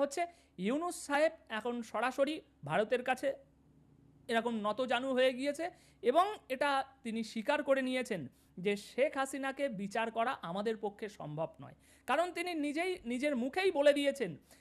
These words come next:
বাংলাদেশের সাথে ভারতের যে সম্পর্ক, সেটা সুসম্পর্ক, আমাদের সাথে বা-, ভারতের খুব ভালো সম্পর্ক। আসছি, বিশ্লেষণে আসছি। তো এই হচ্ছে চারটে বড় খবর। এবার এই চারটে বড় খবর নিয়ে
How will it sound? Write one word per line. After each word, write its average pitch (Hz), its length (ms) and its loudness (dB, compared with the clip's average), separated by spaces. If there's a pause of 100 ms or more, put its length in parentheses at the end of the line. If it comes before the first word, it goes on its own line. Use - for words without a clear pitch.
(640)
বাংলাদেশের 339 600 4
সাথে 330 200 2 (120)
ভারতের 294 380 0
যে 294 120 -2
সম্পর্ক, 277 480 0 (140)
সেটা 359 240 0
সুসম্পর্ক, 220 580 -2 (600)
আমাদের 311 320 2
সাথে 311 180 2 (120)
বা-, 226 240 0 (100)
ভারতের 277 320 2 (120)
খুব 330 120 -2 (100)
ভালো 214 140 2 (100)
সম্পর্ক। 135 400 -8 (800)
আসছি, - 220 -6 (160)
বিশ্লেষণে 247 440 -4 (100)
আসছি। - 220 -18 (640)
তো 254 60 2 (140)
এই 349 120 4
হচ্ছে 339 260 0
চারটে 220 300 0
বড় 156 200 0
খবর। 127 180 -12 (160)
এবার 262 140 6
এই 302 100 -2 (120)
চারটে 208 300 -6 (120)
বড় 170 120 0 (100)
খবর 226 260 0
নিয়ে 254 120 -4